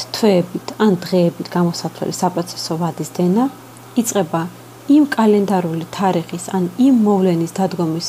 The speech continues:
შემდგომი დღიდან, რომლითაც განსაზღვრულია მისი დასაწყისი.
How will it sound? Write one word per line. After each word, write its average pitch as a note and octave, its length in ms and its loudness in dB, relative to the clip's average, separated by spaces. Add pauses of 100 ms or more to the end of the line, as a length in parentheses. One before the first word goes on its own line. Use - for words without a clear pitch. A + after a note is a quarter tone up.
(120)
შემდგომი F3+ 640 -2
დღიდან, A3+ 540 0 (460)
რომლითაც F#3+ 680 0
განსაზღვრულია F#3+ 720 0
მისი G3+ 340 -2 (120)
დასაწყისი. - 760 -6